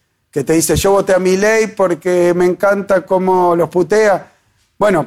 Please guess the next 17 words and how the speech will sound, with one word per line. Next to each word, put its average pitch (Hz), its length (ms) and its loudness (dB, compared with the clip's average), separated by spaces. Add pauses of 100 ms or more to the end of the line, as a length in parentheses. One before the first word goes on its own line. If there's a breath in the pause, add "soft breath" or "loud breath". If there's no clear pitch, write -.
(120)
pero, 135 400 -2 (180)
y 139 120 -2
ahora 180 280 2
viene 202 500 0
lo 139 200 -2
que 143 120 -2
sigue 165 280 2
de 151 140 2
esto, 113 440 -12
que 147 100 -2
era 143 120 0
justo 208 320 -2
lo 180 100 2
que 143 100 -4
yo 165 160 -2
dije 147 300 -2
ahí. 131 260 -4